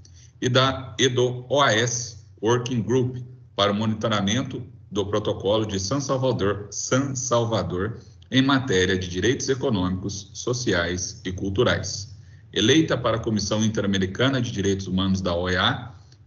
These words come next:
que infelizmente, né, se encerra agora em dois mil e vinte e um, autora de inúmeras obras jurídicas,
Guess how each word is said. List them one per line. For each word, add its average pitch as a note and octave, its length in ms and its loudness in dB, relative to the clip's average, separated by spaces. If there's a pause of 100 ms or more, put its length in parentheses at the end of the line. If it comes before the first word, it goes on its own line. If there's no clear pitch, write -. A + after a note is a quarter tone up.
que G2+ 160 -4
infelizmente, F#2 840 0
né, G#2+ 320 -4
se - 180 -6
encerra F2+ 360 -2
agora F2+ 260 0
em F2 60 -2
dois E2+ 220 -4
mil F#2+ 160 2
e G2 80 2
vinte A2+ 220 2
e B2+ 120 0
um, D#3+ 160 0 (500)
autora C#3 460 4
de A#2+ 120 2
inúmeras C3 520 2
obras G2 280 4
jurídicas, A2+ 760 -2